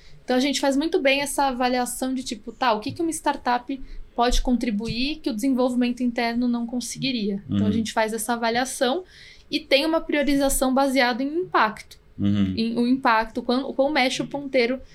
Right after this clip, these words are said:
Speaker 1: esse projeto. Se,
Speaker 2: Tá.
Speaker 1: se tá, se tá na dor de uma ou duas pessoas versus um projeto que transforma a empresa,
Speaker 2: Uhum.
Speaker 1: a gente vai pro caráter transformacional. Então, a gente tem critérios de priorização.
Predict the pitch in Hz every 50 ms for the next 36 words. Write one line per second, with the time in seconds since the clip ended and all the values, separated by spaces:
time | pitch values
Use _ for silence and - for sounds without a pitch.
0 | - - - - - - 240 233 - - - 277 320 320 330 240 190 - - -
1 | - 226 220 - 175 170 - - - 240 247 262 262 254 233 226 - - - -
2 | - - - - - 247 269 277 285 254 208 240 247 226 214 202 208 254 269 285
3 | 285 269 226 240 247 240 - - 247 233 233 - 233 202 208 202 196 208 220 226
4 | 220 - - 247 247 - 247 240 240 226 214 214 - 240 208 - - 240 233 233
5 | 226 - - - 226 214 233 269 285 277 269 240 220 226 214 - 214 208 233 269
6 | 294 277 226 208 196 196 202 - 101 98 196 196 185 92 92 220 202 226 220 208
7 | - 233 226 226 226 254 247 247 247 233 240 233 247 247 247 - 240 247 240 -
8 | 262 247 247 247 247 - 311 311 311 294 220 196 202 226 214 233 247 247 - 262
9 | 247 254 - 277 269 - 254 240 240 262 247 247 247 254 - 240 254 254 254 262
10 | 247 254 277 302 294 - - 220 185